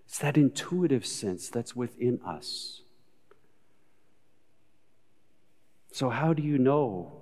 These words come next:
Maybe it's just listening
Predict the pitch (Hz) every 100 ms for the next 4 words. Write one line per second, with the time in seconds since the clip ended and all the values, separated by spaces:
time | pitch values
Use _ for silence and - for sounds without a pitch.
0 | - - - - - - - - - -
1 | - - - - - - - - - -
2 | - - - - - - - - - -
3 | - - 107 110 127 131 - - - -
4 | - - - - - - - - - -
5 | - - - - - - 127 - 120 117
6 | 127 - 104 85 85